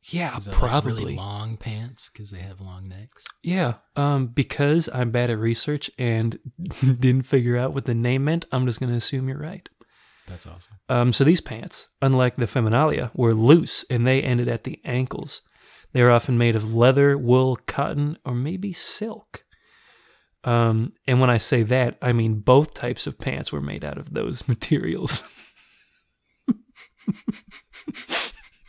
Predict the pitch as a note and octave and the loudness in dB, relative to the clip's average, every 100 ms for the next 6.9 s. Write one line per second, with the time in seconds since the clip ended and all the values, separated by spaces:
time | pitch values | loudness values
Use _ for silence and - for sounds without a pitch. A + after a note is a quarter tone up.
0 | _ - - - - - C3+ - F3+ D#3 | _ -20 -20 -20 -20 -16 -6 2 4 4
1 | - F#3 D3 - - C3+ A#2+ A#2 C3 B2 | 4 4 4 2 -4 2 4 6 4 2
2 | A#2+ B2 A#2+ A#2 - - - D3 B2+ G#2+ | 2 4 4 2 -2 -8 0 2 2 0
3 | B2+ A2+ A2 G#2+ - B2+ A#2+ A2 A#2+ A2+ | 0 2 0 -2 -6 -2 -2 0 -2 -2
4 | A2 - A#2+ A2+ A2+ A2+ A#2+ C3+ C3+ D3 | -4 -4 -2 0 -2 -2 -6 -8 -10 -10
5 | - C3+ A#2+ - A1 A#1 E2 D#2+ E2 E2 | -8 -8 -6 -8 -8 -6 -4 -4 -6 -8
6 | - _ C#2+ - - - D#3+ E3+ - | -12 _ -12 -10 -12 -6 -4 -4 -8